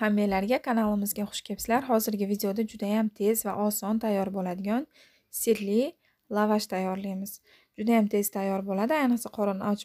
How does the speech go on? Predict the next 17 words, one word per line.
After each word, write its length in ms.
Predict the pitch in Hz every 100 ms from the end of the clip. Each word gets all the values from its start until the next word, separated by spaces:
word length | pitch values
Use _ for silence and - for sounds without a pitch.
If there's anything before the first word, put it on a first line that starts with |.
| -
paytda, 380 | 190 190 233 226
juda 220 | 214 208
ham 100 | 196 -
tez 180 | 202 -
tayyorlash 560 | 202 202 196 202 208 - 196
kerak 260 | 202 196 202
bo'lgan 280 | 190 190 196
paytda 320 | 196 208 240
juda 140 | 220 208
ham 120 | 208 -
qulay 200 | 208 202 202
usul. 260 | - 285 - - - - _ -
Va 60 | 208
albatta, 340 | 202 240 262 254
oz 120 | 262 220
mahsulot 420 | 214 220 208 208 202
ketadi. 320 | 208 208